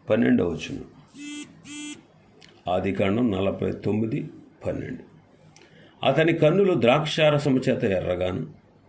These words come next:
అతని పళ్ళు పాల చేత తెల్లగాను ఉండును" అంట. ఈ వచనంలో యోధా పళ్లను గూర్చి వ్రాయబడి ఉంది.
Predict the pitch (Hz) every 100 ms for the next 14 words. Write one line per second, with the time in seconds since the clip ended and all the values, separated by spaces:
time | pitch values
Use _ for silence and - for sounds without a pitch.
0 | _ _ _ - _ _ _ _ - -
1 | 160 160 160 143 190 143 113 139 139 -
2 | 117 131 160 156 135 127 156 - 117 135
3 | 143 143 147 175 120 98 - - - _
4 | _ _ _ _ _ - _ _ _ _
5 | 87 - - - _ _ _ _ _ _
6 | _ _ _ _ 659 698 740 698 - -
7 | 762 762 740 - - - _ _ _ _
8 | 127 139 131 143 185 190 147 123 135 113
9 | 131 160 180 180 - 139 151 156 131 135
10 | 131 165 117 110 101 104 110 - -